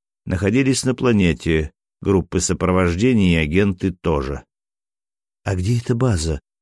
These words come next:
с любопытством спросила Эри, вглядываясь в черноту за панорамным окном,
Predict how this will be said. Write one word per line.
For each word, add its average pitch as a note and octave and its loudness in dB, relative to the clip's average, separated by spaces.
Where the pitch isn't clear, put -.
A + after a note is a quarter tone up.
с - -12
любопытством F2+ 0
спросила F2 -2
Эри, G#2 0
вглядываясь F2 0
в - -14
черноту F2 -2
за E2 -4
панорамным E2 0
окном, F2 -2